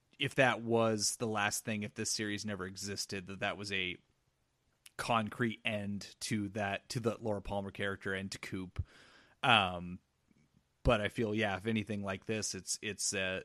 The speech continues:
a his-, history, their history is just doomed to repeat itself. Um,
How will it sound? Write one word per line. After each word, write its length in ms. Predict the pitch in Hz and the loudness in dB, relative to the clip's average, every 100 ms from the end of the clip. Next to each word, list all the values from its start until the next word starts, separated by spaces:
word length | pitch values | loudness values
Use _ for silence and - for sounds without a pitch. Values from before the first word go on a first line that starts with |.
| - | -6
a 220 | 95 87 85 - _ _ _ _ _ _ _ - | -6 -6 -8 -14 _ _ _ _ _ _ _ -18
his-, 360 | - 170 160 - | 0 2 4 2
history, 760 | - 147 - 156 143 135 127 - - | 6 6 4 0 0 0 -2 -4 2
their 160 | 127 | 4
history 380 | 131 139 - 123 | 4 2 2 0
is 120 | 117 | 0
just 180 | 110 - | -4 -8
doomed 580 | - 107 107 104 104 - _ _ _ _ _ | -4 -2 -2 -2 -4 -6 _ _ _ _ _
to 120 | - | -10
repeat 260 | 95 92 90 | -8 -4 -6
itself. 380 | - - 50 - - _ _ - | -6 -10 -10 -12 -20 _ _ -6
Um, 360 | 92 76 71 | -4 -4 -6